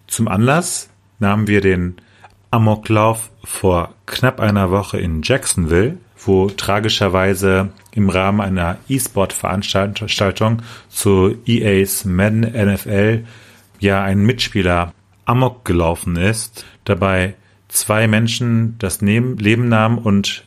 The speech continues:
elf Verletzte und sich daraufhin selber das Neben-, Leben nahmen. Und, äh, das heizt natürlich einige Themen an, die wir auch in den letzten Episoden kurz angeschnitten hatten. Und das sind zum einen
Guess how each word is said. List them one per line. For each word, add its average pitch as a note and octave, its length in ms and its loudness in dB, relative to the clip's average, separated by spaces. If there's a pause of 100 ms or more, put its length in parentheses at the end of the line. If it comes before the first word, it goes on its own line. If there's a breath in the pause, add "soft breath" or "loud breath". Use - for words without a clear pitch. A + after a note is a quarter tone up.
elf G#2 240 0
Verletzte A2+ 680 0 (280 loud breath)
und G2 160 2
sich G2 100 -4
daraufhin F2+ 640 0
selber E2+ 520 2
das D#2+ 240 -10
Neben-, D#2 280 -4
Leben D2+ 380 -4
nahmen. D#2 360 -6 (540 loud breath)
Und, G2 480 2 (560 loud breath)
äh, F#2+ 260 2
das - 300 -2
heizt A#2 260 -2
natürlich A2 460 0
einige A#2 340 2
Themen G#2 340 0
an, G#2 360 0 (340)
die F#2+ 140 -6
wir F#2 420 2 (240)
auch G#2+ 220 -2
in A2+ 80 2
den F#2+ 100 4
letzten G#2+ 400 -2
Episoden F2+ 600 0
kurz E3 260 -2
angeschnitten F#2 680 -4
hatten. A2 420 -4 (520 loud breath)
Und G2+ 380 2
das - 180 -2
sind F2+ 480 -2 (300 soft breath)
zum - 280 0
einen G2 540 0